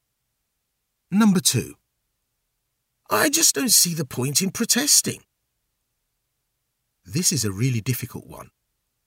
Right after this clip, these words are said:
Silence in response to a different view can seem complicit, but it makes things easier. Because A, Christmas really isn't the time to have these discussions.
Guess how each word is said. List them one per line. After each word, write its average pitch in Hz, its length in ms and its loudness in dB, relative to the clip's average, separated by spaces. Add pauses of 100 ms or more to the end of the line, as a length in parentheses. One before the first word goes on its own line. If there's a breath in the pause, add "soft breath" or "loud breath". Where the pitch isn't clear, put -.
(320)
Silence 226 560 0
in 165 60 -2
response 147 480 -2
to 127 120 -2
a 127 60 0
different 107 400 -8
view 113 280 -6
can - 160 -12
seem 127 300 -2
complicit, - 720 -6 (420)
but 147 120 0
it 127 60 -2
makes 175 260 0
things 131 260 -2
easier. 117 400 -6 (800)
Because 143 320 0
A, 123 300 -2 (320)
Christmas 220 400 0
really 143 480 0
isn't 131 220 -4
the 117 80 -8
time 107 340 -6
to - 120 -6
have 107 200 -4
these 85 180 -10
discussions. - 720 -10